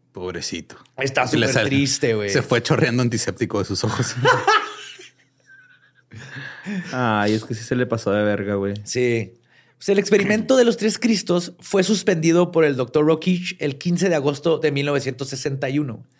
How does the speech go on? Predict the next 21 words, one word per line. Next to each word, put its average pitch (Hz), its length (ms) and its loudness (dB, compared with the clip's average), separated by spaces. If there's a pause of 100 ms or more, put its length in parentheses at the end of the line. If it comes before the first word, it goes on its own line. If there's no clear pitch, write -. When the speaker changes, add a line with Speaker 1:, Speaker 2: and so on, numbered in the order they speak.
(320)
Speaker 2:
después 143 300 -4
de 147 120 -2
casi, 151 400 0
después 135 320 0
de 151 40 -2
poquito 143 280 -2
más 160 100 0
de 156 60 2
dos 127 120 0
años. 110 200 -2
Speaker 1:
Ujú. 117 240 2 (840)
Speaker 2:
Ninguno 202 440 4
de 240 80 8
los 233 120 4
pacientes 190 600 2
había 165 300 4
mostrado 175 400 2
signos 165 380 0
de 156 80 0
mejora, 139 360 0
güey. 98 160 -8